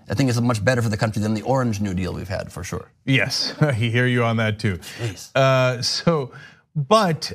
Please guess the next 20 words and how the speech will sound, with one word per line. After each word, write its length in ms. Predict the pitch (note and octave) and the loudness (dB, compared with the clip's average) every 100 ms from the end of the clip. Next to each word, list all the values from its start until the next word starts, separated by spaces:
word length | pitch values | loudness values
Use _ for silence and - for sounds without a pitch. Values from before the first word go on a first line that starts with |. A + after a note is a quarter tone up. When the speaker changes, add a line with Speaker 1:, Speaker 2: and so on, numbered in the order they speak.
| - | 0
Speaker 2:
uh, 600 | D#3+ D3+ D3+ D3 C#3+ - - _ - _ _ _ D3 | 2 4 2 0 -2 -4 -12 _ -20 _ _ _ 0
do 100 | C3+ | 4
you 140 | F3+ | 4
think 260 | E3+ G3 G3 | 2 0 0
that 80 | F#3+ | 2
you 120 | D#3 | 2
could 220 | C#3 A2+ | 2 0
persuade 600 | B2 A#2 - - D#3+ G#3+ A3 | -2 -2 -2 0 0 0 -2
Mitch 180 | A3 A3+ | -4 -2
McConnell? 680 | G#3 G#3 A3 A3 G#3 - C#3 | 0 0 0 0 -2 -2 0
Um, 480 | C#3 C3+ C3 A#2 | 2 2 2 2
because 240 | G#2+ A#2+ A#2+ | 0 0 2
I, 260 | C3+ A#2 | 0 0
I'd 140 | C3+ B2+ | -2 0
be 100 | B2 | 0
pretty 240 | - C#3 | 0 0
dubious 520 | G#2+ B2 B2+ G#2+ G2 | 2 2 2 2 0
of 80 | G2+ | -2
that. 200 | F2+ F2 | -2 -4
So, 400 | - C#3+ C3 B2 | -2 2 2 0